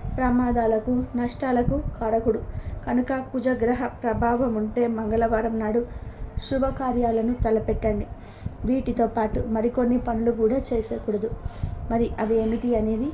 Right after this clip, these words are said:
ఈ వీడియోలో తెలుసుకుందాం. మంగళవారం అనేది వారంలో మూడు రోజులు. ఇది సోమవారానికి, బుధవారానికి మధ్యలో ఉంటుంది. దీనినే జయవారం అని కూడా పిలుస్తుంటారు. ఈ వారం దుర్గాదేవికి, హనుమంతుడికి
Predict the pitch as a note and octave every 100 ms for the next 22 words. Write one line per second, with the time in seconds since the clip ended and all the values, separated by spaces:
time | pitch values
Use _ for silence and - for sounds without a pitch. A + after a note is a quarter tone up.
0 | - - A3+ A3+ G#3+ A3 B3+ B3 G#3+ -
1 | - G#3+ G3+ - - - - - - -
2 | - - - - A#3+ A3 A#3 A#3 A#3 A#3
3 | A#3 A3 A3 A#3 C4+ - - A#3 A3 A3
4 | A3+ A#3+ A3+ A3+ A3 G#3 G3+ G3+ G3+ -
5 | - - - G#3+ A#3+ - A#3 A#3 A#3 A3+
6 | A3 A3 A#3+ A#3 G#3+ G#3+ A3 A#3 A3+ A3
7 | G#3+ B3 A#3 G#3+ G3 A3 C4+ D4 - -
8 | - - A#3 A3+ A3 G3+ F#3+ - - -
9 | - G3+ G3+ G3+ A#3+ A#3 B3 G#3+ A3 A3
10 | A3 G#3+ A3 G#3 G3+ G#3+ A#3+ A3 G#3+ -
11 | G#3 G3+ G3 G3 - - - - A#3 G#3+
12 | G#3+ A3 A3+ C4 - G#3 G#3+ G3 G#3+ G#3
13 | G3 G3+ G3+ A3+ A#3 G#3+ G3+ G#3 G3+ G3+
14 | G3 G3